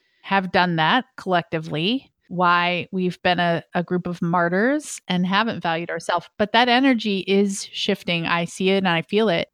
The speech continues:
And I know it to be true that as each one of us listening starts to value ourselves and starts to rise, we give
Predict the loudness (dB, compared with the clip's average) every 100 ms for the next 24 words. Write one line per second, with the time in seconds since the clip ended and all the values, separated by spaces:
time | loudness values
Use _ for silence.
0 | _ _ -2 0 0 -2 0 2 2 0
1 | -4 -4 0 2 2 2 0 2 2 -2
2 | -8 -20 _ -4 -4 -2 -6 -10 _ 0
3 | 2 2 -2 -4 -4 0 2 2 0 -2
4 | -6 -12 _ -2 0 0 0 0 2 2
5 | 2 0 0 0 0 -2 -8 -2 0 0
6 | -2 -4 0 2 2 2 -2 -8 _ -4
7 | -2 2 4 4 2 -6